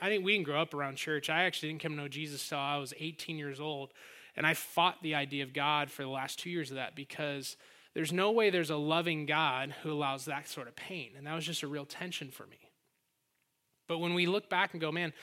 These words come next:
there's a narrative in the world that God is always moving, even in its brokenness." Uh, I've been in vocational ministry for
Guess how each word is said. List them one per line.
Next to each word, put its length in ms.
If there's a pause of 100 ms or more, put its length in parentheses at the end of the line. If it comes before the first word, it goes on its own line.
(220)
there's 160
a 60
narrative 720
in 100
the 80
world 360
that 120
God 220
is 100
always 480
moving, 340
even 600
in 160
its 160
brokenness." 680 (1000)
Uh, 260
I've 140
been 100
in 100
vocational 440
ministry 340
for 160